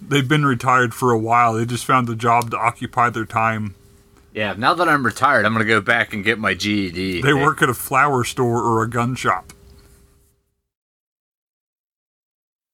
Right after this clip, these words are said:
Speaker 2: So we meet up with protagonist.
Speaker 1: Yeah.
Speaker 2: Um,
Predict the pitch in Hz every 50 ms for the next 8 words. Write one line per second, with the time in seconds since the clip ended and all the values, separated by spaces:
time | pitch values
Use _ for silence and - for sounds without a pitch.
0 | _ - 107 110 113 120 135 135 147 131 131 131 117 - - 156 147 - 151 143
1 | 127 120 - 104 95 101 113 - - - - - - - - - - - - -
2 | _ - - 170 147 113 92 - - - - - - - - 101 110 113 110 107
3 | 101 98 92 82 78 73